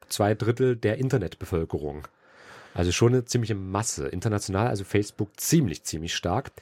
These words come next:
Hier in Deutschland zwar auch ordentlich stark, aber halt eben, das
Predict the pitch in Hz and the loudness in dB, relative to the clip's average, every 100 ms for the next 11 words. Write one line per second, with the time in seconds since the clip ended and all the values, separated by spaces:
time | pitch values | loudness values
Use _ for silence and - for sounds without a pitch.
0 | - - - - - 107 95 92 113 - | -20 -20 -20 -8 2 4 4 4 4 0
1 | 117 - - 87 98 - 76 117 139 135 | -2 -2 2 2 2 -2 0 0 0 -2
2 | - - 110 120 135 160 92 90 92 90 | -2 -2 0 0 -4 -4 -2 0 0 0
3 | 92 90 90 - - | -2 -6 -4 -6 -6